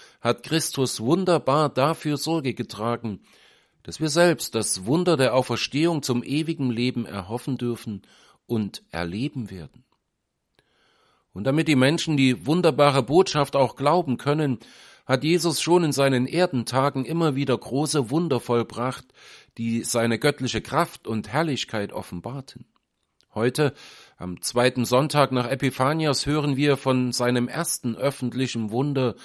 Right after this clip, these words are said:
durch das er Wasser zu Wein verwandelte. Wie liebevoll hat er damit doch den Brautleuten aus ihrer Not geholfen. Und wie liebevoll hat er seinen Jüngern damit den Glauben gestärkt.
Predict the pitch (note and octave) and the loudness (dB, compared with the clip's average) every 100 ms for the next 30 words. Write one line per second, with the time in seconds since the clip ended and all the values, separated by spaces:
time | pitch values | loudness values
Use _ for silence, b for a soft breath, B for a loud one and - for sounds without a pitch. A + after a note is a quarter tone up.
0 | B B B B G2+ - A2 A#2 G2+ C3+ | B B B B -10 -2 0 2 2 2
1 | C3+ A2 - G2+ G2+ B2 D#3 D3 G#2 G2 | 0 -4 -6 -4 -2 -2 -4 -6 -8 -8
2 | F#2+ D2+ - - _ _ _ _ _ _ | -12 -16 -20 -20 _ _ _ _ _ _
3 | _ _ _ _ _ _ - C3 F3+ C#3+ | _ _ _ _ _ _ -6 -4 -2 -2
4 | A2+ C3 C#3 C3 C3+ B2+ C#3 D3 D3 C#3 | 2 4 6 6 4 4 4 2 0 -2
5 | C#3+ C3 - B2 C3+ C3 C#3 D#3+ C#3+ A#2+ | -2 -2 2 2 4 2 2 0 -2 -4
6 | A2+ A#2+ C#3+ F3 - A2+ G#2+ B2 A#2+ - | -4 -2 2 0 0 -6 -2 -4 -4 -6
7 | G#2 - b b b b b b b b | -10 -10 b b b b b b b b
8 | G2+ A#2+ C#3 D3+ E3+ D#3 - D3 C#3 D3+ | -6 -2 0 0 2 2 4 4 4 2
9 | C3+ C#3 C3+ B2 C3 E3+ D3+ B2+ C3+ D3+ | 2 4 4 4 4 4 2 2 2 2
10 | C#3 A2+ A2 G2 G2+ C3+ C#3 B2 G2+ - | -2 -2 -4 -4 -2 -2 -2 -4 -6 -10
11 | - D3+ C#3 - _ - | -8 -8 -8 -14 _ -20